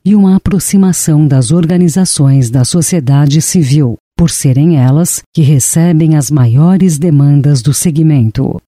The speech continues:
É preciso fortalecer e capacitar os conselhos, criar órgãos como a C P A, Comissão Permanente de Acessibilidade,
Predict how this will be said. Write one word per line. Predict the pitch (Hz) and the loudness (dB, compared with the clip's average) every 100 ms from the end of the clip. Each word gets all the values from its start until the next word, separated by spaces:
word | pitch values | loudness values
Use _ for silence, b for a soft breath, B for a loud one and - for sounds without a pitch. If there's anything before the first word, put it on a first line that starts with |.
| - | -6
É | 185 | -4
preciso | - 151 - 147 127 113 131 | 0 -2 0 -2 -2 -2 -4
fortalecer | - 220 - 226 214 202 - 156 165 - | -4 -6 -2 -2 0 -2 -2 -2 -4 -6
e | |
capacitar | - 202 - 208 - 175 160 160 156 | -4 -4 -2 -2 -2 -2 0 0 0
os | 165 | -2
conselhos, | 180 175 - 170 120 113 - - - - _ | -2 -2 -2 -4 -4 -6 -8 -10 -12 -14 _
criar | 214 190 131 117 - - | -2 0 0 -4 -6 -2
órgãos | 185 202 151 196 185 | 0 0 0 0 0
como | - 170 160 170 170 - | -2 -2 2 2 0 -2
a | 175 | -2
C | - - | -2 -4
P | 214 - 175 | -4 -2 -2
A, | 123 120 - - | -2 -6 -8 -2
Comissão | 156 143 117 196 190 180 | 0 0 0 0 0 0
Permanente | - 214 190 160 139 151 139 160 | -2 0 2 2 2 0 0 -2
de | 127 | 0
Acessibilidade, | 143 123 - 175 180 165 165 147 143 113 113 - | 0 0 -4 -2 -2 0 -2 0 0 -2 -4 -10